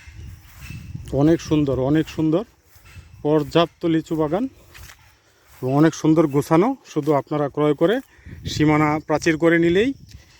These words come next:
এটি একটি সেফটি এরিয়া হয়ে যাবে এবং আপনারা পার্সোনালি ব্যবহার করতে পারবেন। তো দর্শক, এই জমিটি যাদের ভালো লাগবে এই বাগানসহ, তারা অবশ্যই আমাদের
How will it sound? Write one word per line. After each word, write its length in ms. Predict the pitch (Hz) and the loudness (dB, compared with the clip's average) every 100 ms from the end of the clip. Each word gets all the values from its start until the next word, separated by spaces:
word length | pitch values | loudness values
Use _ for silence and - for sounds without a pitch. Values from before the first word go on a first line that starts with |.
| - | -10
এটি 160 | 131 156 | -2 0
একটি 160 | - 156 | 0 0
সেফটি 300 | 147 139 170 | 2 4 4
এরিয়া 220 | 156 165 | 6 4
হয়ে 180 | 151 165 | 4 0
যাবে 120 | 196 202 | 0 -2
এবং 140 | 160 147 | -2 -2
আপনারা 240 | 131 147 135 | -2 -4 -2
পার্সোনালি 400 | 139 127 160 160 156 | -6 -4 -2 2 2
ব্যবহার 280 | 147 156 160 | 2 2 0
করতে 180 | 160 170 | -2 -2
পারবেন। 300 | 160 160 262 269 _ _ _ _ - | -2 -2 -4 -6 _ _ _ _ -6
তো 40 | |
দর্শক, 320 | 135 147 190 202 - - - - - 156 | -2 0 0 -4 -8 -20 -20 -20 -8 -2
এই 100 | 147 | 2
জমিটি 260 | 165 170 196 | 4 4 2
যাদের 260 | 180 180 147 | 2 2 2
ভালো 140 | 156 170 | 2 4
লাগবে 320 | 180 151 185 254 202 | 2 0 -6 -6 -6
এই 120 | 143 135 | -2 0
বাগানসহ, 460 | 135 156 - 147 180 285 - _ - _ - | 0 -2 -2 -2 -2 -6 -14 _ -20 _ -10
তারা 180 | 139 135 135 | -2 2 2
অবশ্যই 340 | 139 - 190 | 0 0 -2
আমাদের 360 | 196 139 127 | 0 -2 -2